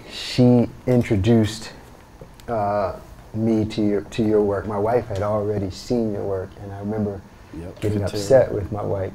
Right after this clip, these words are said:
Speaker 1: because <laughs> she hadn't showed it to me, which I didn't understand. So, uh, <laughs> the first thing that I remember feeling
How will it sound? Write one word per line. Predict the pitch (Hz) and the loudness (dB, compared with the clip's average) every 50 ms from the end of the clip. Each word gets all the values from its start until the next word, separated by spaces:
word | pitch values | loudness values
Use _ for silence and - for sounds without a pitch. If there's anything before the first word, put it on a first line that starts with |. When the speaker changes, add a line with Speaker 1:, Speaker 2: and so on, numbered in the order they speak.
| - - | -10 -14
Speaker 1:
because | 107 101 - 104 104 107 101 101 - 101 - - - - | -14 -12 -10 -10 -10 -10 -10 -10 -10 -10 -10 -12 -16 -18
<laughs> | - - - - - | -20 -20 -20 -20 -20
she | - - - 98 | -12 -6 -4 -2
hadn't | 95 101 95 | -2 -2 -2
showed | 90 - 120 120 120 107 | 0 2 4 4 4 4
it | 101 98 - | 2 -2 -4
to | - 110 | -4 -4
me, | 101 101 101 98 95 92 - - - - - - - - - - | -2 -2 -2 -4 -6 -8 -12 -16 -20 -20 -20 -20 -20 -18 -14 -10
which | 123 110 104 - - - | -8 -8 -8 -8 -8 -8
I | 104 104 | -6 -4
didn't | 110 110 107 107 | -2 0 0 0
understand. | 107 104 92 92 87 - - 120 113 110 107 98 95 92 - - - - - - - - - - - | 0 0 -2 -2 -2 -2 -2 0 0 0 0 -2 -4 -8 -10 -14 -20 -16 -12 -12 -12 -12 -14 -20 -16
So, | - - - 143 127 - - - | -2 4 6 6 6 4 2 4
uh, | - - 170 - - - - - - - - - - - - | 6 6 6 6 4 0 -2 -4 -8 -10 -12 -16 -16 -18 -18
<laughs> | - - - - - - | -18 -20 -20 -10 -2 0
the | 143 123 | 2 6
first | - 220 214 214 208 208 | 10 12 12 12 12 10
thing | 208 196 185 175 160 147 | 8 10 10 10 10 12
that | 147 139 127 - - | 12 10 10 8 8
I | - 143 151 | 8 10 10
remember | 156 151 143 143 139 135 127 127 123 | 12 10 10 10 10 10 10 8 8
feeling | - - - 135 127 127 120 117 113 107 104 104 95 | 6 6 8 10 10 10 10 8 6 4 2 0 -2